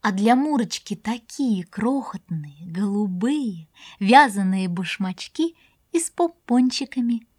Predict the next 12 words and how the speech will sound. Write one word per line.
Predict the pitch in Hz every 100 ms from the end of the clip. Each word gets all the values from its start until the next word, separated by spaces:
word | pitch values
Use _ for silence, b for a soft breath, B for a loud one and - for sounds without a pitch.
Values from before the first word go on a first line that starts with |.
| _ _ _
Вот | 285 294 277
какое | - 302 311 311
дерево, | 262 285 226 156 139 - _ _
чудесное | - 277 208 170 220 233 - 285 285
дерево. | 262 269 247 160 143 151 _ _ _ _ _ _ _ _ _
Эй | 359 381 370
вы, | 285 302 285
ребятки, | 262 254 349 349 - 160 143 _ _ _ _
голые | 247 330 403 381 359
пятки, | 370 359 294 - 175 - _ _ _ _ -
рваные | 302 349 370 370 359
сапожки, | 339 370 370 359 269 - 175